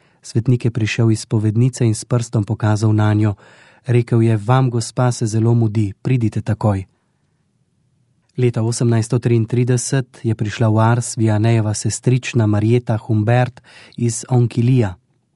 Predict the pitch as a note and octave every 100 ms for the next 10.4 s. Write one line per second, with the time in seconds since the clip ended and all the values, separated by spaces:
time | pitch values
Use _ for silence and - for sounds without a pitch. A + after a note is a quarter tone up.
0 | _ _ _ _ _ _ - B2 F#3 E3
1 | B2+ - G#2+ A#2 B2+ C3+ B2+ - A2 G#2
2 | G#2+ - A2+ A2 G#2 G#2+ G#2 G#2 G#2 G#2+
3 | - G#2+ G2 - G#2 - _ _ _ _
4 | _ _ _ _ A2 A2+ G#2+ A2+ A#2 G#2
5 | G2 A2 A#2 - C3+ B2+ A2+ G#2+ G#2 G2+
6 | - C3 B2+ A#2+ A#2 - B2 A#2+ A#2 -
7 | B2 A2+ A2 B2 A#2+ A2+ - A#2 A2 A#2
8 | A2 A2+ - B2 A2+ G#2 G2 F#2 _ _
9 | _ - - - - B2 C#3+ D#3+ C3 A#2+
10 | A2 G2 F#2+